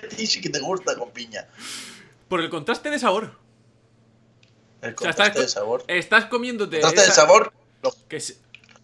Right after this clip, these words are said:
Speaker 2: ¿me dejas
Speaker 1: los
Speaker 2: explicarme
Speaker 1: cojones.
Speaker 2: o no?
Speaker 1: <laughs> No.
Speaker 2: Pues entonces, ¿para qué preguntas?
Speaker 1: Contraste de sabor, venga, va, di.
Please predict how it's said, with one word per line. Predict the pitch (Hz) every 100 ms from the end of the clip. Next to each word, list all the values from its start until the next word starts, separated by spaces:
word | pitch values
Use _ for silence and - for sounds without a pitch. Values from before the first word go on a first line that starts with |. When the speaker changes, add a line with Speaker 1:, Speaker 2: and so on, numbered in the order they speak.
| _ _ _ _ _ _ _ _ _ _
Speaker 2:
¿me | 156 220
dejas | 302 370
Speaker 1:
los | 392
Speaker 2:
explicarme | 330 302 - 247 339
Speaker 1:
cojones. | 294 240
Speaker 2:
o |
no? | 220 156 - - - - 254 - - - 311
Speaker 1:
<laughs> |
No. | 151 202 156 - - - - - _ _ _ - - _ _ - - - -
Speaker 2:
Pues | 381
entonces, | - 285 311
¿para | 247 285
qué | 285
preguntas? | 277 233 156 151 135 - - _ _ _ _ _ _ _ - -
Speaker 1:
Contraste | 127 156 208
de |
sabor, | 180 156 147
venga, | 170
va, | 160 170
di. | 160 175 -